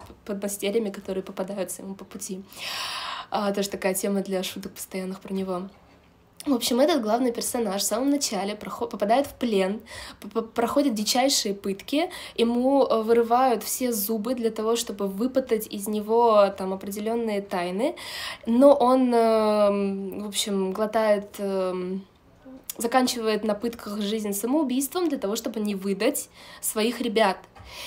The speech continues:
И оказывается, что это было для него просто тестом, для того, чтобы его вот взять, э, в эту команду «Довод».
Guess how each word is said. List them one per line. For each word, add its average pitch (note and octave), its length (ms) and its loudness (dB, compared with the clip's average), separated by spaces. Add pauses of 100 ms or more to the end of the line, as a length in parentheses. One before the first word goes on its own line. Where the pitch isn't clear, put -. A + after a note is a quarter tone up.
И D4 100 6
оказывается, C#4 840 4
что B3+ 300 4
это B3 220 -2
было A#3 240 2
для A3 160 0
него A3+ 280 2
просто A3+ 600 -2 (100)
тестом, C4 680 2 (1300)
для A#3 200 2
того, B3 420 4
чтобы A#3 320 4
его A3+ 220 4
вот A3+ 200 4
взять, A#3+ 600 4
э, G#3+ 160 2
в G#3 60 -2
эту A3+ 220 -2
команду G#3+ 800 2
«Довод». G3 680 2